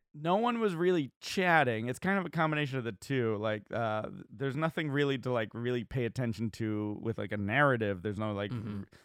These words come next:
Speaker 1: there's, like, occasionally a voiceover who will re-, read, like, a quote from Van
Speaker 2: Mm-hmm.
Speaker 1: Gogh, but it's more like every, they had, like, little uh,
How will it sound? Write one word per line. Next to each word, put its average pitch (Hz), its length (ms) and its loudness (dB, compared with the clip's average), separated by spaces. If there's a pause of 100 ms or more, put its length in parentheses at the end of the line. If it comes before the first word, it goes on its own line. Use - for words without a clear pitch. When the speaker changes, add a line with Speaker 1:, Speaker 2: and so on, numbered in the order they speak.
Speaker 1:
there's, 175 120 -6
like, 185 140 -2
occasionally 147 720 0
a 127 80 2
voiceover 113 580 -2
who 117 80 -2
will 107 100 -4
re-, 107 220 -4 (160)
read, 110 240 -6
like, 98 180 -8
a 92 60 -10
quote 107 520 -4 (200)
from 87 520 -10
Van 104 240 -6
Speaker 2:
Mm-hmm. 98 100 -6
Speaker 1:
Gogh, 92 200 -8 (400)
but 123 120 -4
it's 110 140 -8
more 151 280 2
like 147 220 4
every, 143 240 0
they 135 220 0
had, 151 180 4
like, 147 220 0
little 135 480 0 (400)
uh, 104 180 -2